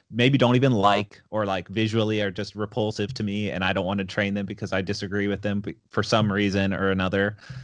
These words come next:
So, yeah, that's, like, that's a really, really well put. I totally agree. And the, the, like, the dogma that you're talking about, Robert,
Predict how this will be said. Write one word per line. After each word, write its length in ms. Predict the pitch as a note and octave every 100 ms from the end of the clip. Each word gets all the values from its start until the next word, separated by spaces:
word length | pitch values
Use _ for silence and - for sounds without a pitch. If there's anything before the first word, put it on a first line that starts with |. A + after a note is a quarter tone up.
| - _ _
So, 320 | - A#2 A2+ - _
yeah, 140 | C3+
that's, 200 | A2 A2+
like, 220 | A#2+ A2 - _ _ -
that's 200 | G2 G#2+
a 140 | G#2+ G#2+
really, 340 | F2 G#2+ G2+
really 220 | F2 G2+ G2
well 180 | F2+
put. 240 | F2+ G#2 F2+
I 60 |
totally 300 | D#2+ E2+ E2
agree. 360 | D#2 D2+ F#2 E2 - _ - - _
And 280 | A2+ A#2+ - - _ _ _
the, 520 | C3+ B2+ B2 A#2+ A2+ G2
the, 200 | B2 A2 - _ -
like, 200 | A2 -
the 100 | A2
dogma 400 | A#2 B2 B2+ A2
that 80 |
you're 120 | G2+ A2+
talking 320 | A#2 G2+ G2
about, 220 | F#2 F2
Robert, 520 | D2 F#2+ F2+ F#2 F#2